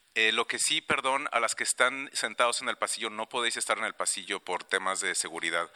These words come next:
Entonces, tenemos aquí todavía algunos lugares, por favor. Quien vea lugares, por favor, no, es que no podéis estar ahí, nada más. Aquí tenemos tres lugares, en, cuatro lugares enfrente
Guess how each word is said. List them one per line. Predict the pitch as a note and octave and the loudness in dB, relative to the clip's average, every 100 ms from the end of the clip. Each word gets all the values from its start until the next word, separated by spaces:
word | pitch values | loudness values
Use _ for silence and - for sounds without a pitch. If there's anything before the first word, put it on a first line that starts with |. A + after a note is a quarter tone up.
| - - - | -14 -14 -12
Entonces, | F#2+ A2 - | -6 -2 0
tenemos | A2 B2 C3+ | 0 0 0
aquí | B2+ - | 0 -2
todavía | B2 B2+ A#2+ A#2 A#2 | -2 2 2 4 2
algunos | A2 A#2+ A2 | 2 -6 -6
lugares, | A2+ G#2 A#2+ B2+ E3+ - | -4 2 2 2 -2 -8
por | G#2 | -10
favor. | - G2 G2+ D3+ - - - - - _ | -4 -4 0 -2 -2 -14 -20 -20 -20 _
Quien | - A2 G#2 G#2 F#2+ | 0 2 0 -6 4
vea | A#2+ B2 | 6 8
lugares, | C3 A#2+ A#2+ A#2+ B2 - - - | 6 2 4 4 2 -2 -8 -10
por | - A2 | -6 -2
favor, | G#2+ G#2+ A#2 A#2 - - - _ _ _ - | 0 0 -2 -4 -12 -20 -20 _ _ _ -12
no, | G#2 - | -10 -6
es | G#2+ | -4
que | - | -2
no | A2+ | -4
podéis | A2 A2+ G2+ G#2 | -2 -2 -2 -4
estar | - G2 | -2 -2
ahí, | E2+ D#2 - | -2 -4 -8
nada | E2+ E2+ | -8 -6
más. | D#2+ - - - - - - | -8 -10 -12 -14 -16 -6 -2
Aquí | - A#2+ | 0 2
tenemos | B2 A#2+ A#2 B2 | 2 2 0 -2
tres | - A2+ G#2+ | 2 0 0
lugares, | G#2 A2 G#2+ A2 | 2 2 4 0
en, | F#2+ - - | -4 -12 2
cuatro | A#2+ - B2+ | 2 2 -4
lugares | G#2+ G#2 G#2+ G#2+ | 0 2 4 2
enfrente | G2+ F#2 A#2 A#2+ - E3 | -2 0 0 0 -2 -4